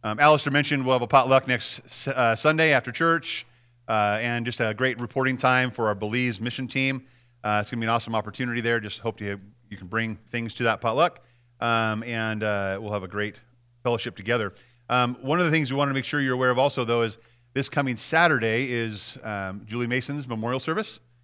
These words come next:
and, uh, that is also going to be, um, uh, a fellowship afterwards, and, uh, Keith Bradley is going to be, uh, catering that time with some great food, which he always does. Love to have you be a part of that, but, uh, they're asking, the family's asking that,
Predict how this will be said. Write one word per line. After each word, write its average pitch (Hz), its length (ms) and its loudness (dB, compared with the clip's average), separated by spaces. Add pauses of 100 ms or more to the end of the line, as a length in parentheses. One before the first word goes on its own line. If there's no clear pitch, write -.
(380)
and, 113 400 0
uh, 110 300 2
that 120 220 0
is 110 100 -4
also 123 260 0
going 123 260 -2
to 117 60 -6
be, 123 380 -2
um, 107 460 -4 (320)
uh, 107 240 -6
a 104 40 -8
fellowship 127 440 0
afterwards, 143 720 -2
and, 110 320 -4
uh, 104 160 -2
Keith 127 320 -6 (380)
Bradley 127 320 4
is 123 100 -2
going 120 180 -4
to 110 60 -6
be, 110 340 -4 (160)
uh, 98 300 -6 (160)
catering 127 300 -2
that 120 160 -2
time 131 320 -2
with 110 140 -8
some 101 320 -10
great 107 260 -6
food, 120 360 -6
which 110 100 -10
he 107 100 -6
always 104 240 -2
does. 127 360 0 (400)
Love 110 80 -2
to 107 60 -2
have 107 100 2
you 104 60 -4
be 107 100 -2
a 101 40 0
part 110 200 0
of 110 60 -2
that, 113 300 2
but, 107 220 -6
uh, 101 360 -2 (260)
they're 113 200 -2
asking, 120 300 2
the 117 60 -2
family's 123 300 -2
asking 127 320 0
that, 107 180 -2